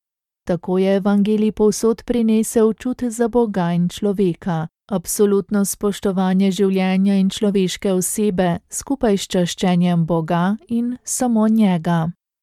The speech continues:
Papež je povabil k razmisleku, ali ni morda prav to tisto, kar se lahko in se mora zgoditi v današnji dobi, tudi v današnjem svetu in Rimu.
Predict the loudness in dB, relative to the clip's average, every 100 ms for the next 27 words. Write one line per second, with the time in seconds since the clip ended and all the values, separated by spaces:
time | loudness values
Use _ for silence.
0 | _ _ -2 0 0 0 0 2 2 2
1 | 2 2 0 0 -2 0 0 -2 -2 0
2 | 0 2 2 4 2 2 2 -2 -2 0
3 | -2 -2 -2 -2 0 -4 -2 -4 -4 0
4 | 0 0 -4 -4 -2 0 -2 -4 -4 0
5 | 2 0 0 -2 -2 0 -2 0 -2 0
6 | -2 -2 0 0 0 0 -4 -2 -2 0
7 | 0 0 0 -2 _ -6 -2 0 0 2
8 | 2 2 0 0 0 0 -2 -2 0 0
9 | 0 2 2 2 4 4 2 0